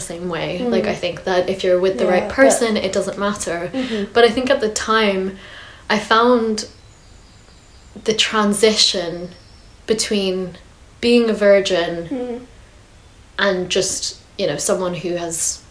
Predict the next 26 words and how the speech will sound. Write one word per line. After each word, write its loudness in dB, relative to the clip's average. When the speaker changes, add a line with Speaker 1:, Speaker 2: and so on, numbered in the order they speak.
Speaker 1:
who 2
now 0
has -4
sex, -2
Speaker 2:
Mm-hmm. -2
Speaker 1:
really 6
difficult 4
Speaker 2:
<laughs> 2
Speaker 1:
because 2
it's 2
like 2
the -4
expectation -2
Speaker 2:
Yeah. -6
Speaker 1:
seems 0
a 2
lot 0
higher, 0
and 2
I 4
don't 2
think -4
I -2
can -6
meet -2
it. -4